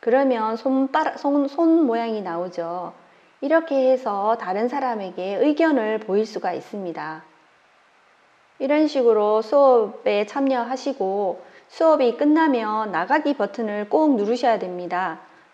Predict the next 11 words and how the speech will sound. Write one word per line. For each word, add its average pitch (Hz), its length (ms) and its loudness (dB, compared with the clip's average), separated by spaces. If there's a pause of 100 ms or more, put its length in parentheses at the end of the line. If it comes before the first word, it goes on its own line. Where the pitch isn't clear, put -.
나가기 277 420 0
버튼은 214 560 -4
어디에 196 460 -2
있나요? 185 640 -8
상단에 277 520 -2
보시면 190 540 -10
여기 185 240 -10
빨간색으로 233 880 -2
나가기 220 640 -4
이렇게 202 320 -8
보이시죠? 190 720 -6